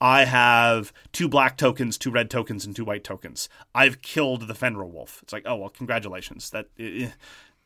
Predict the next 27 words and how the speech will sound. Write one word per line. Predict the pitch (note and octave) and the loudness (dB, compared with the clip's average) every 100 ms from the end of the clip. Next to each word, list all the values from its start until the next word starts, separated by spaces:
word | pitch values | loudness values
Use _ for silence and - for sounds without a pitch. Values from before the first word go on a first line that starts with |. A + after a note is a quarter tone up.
| - | 2
any, | E3 A3 A3+ C3+ | 2 2 -2 -2
any | E3+ F#3 | -2 0
level | E3+ F3 | 0 0
of | D3+ | -2
excitement | D3 D3+ E3 D#3 | -2 -2 -2 -6
in | C#3+ | -8
combat | - C#3 C#3+ D#3+ | -6 0 0 -2
that | C#3 | -8
this | C#3 | -8
game | C#3+ C#3+ | -4 -2
has | C3+ D#3 F3 | 0 0 0
goes | C3 C#3 | 0 4
out | C#3+ C#3 | 4 4
the | |
window | A#2+ C3 A#2+ | 2 2 2
with | G#2+ G#2+ | 0 -4
respect | A#2+ A#2 | -6 -8
to | |
killing | G#2+ C3 A#2 | -6 -6 -4
the | G#2 | -4
biggest | A2+ A2+ | -8 -8
name | A2+ G#2+ | -10 -6
monsters. | A2+ C3+ E3+ F3 - | -6 -4 -6 -8 -10
Again, | B2 D#3 D#3+ D3+ C#3+ _ | 0 2 4 2 -2 _
thematic | - D#3+ D3 C#3 C3+ | -6 2 4 4 2
problem, | A2+ G2 G2 | -4 -6 -6
but | - C#3+ | 0 0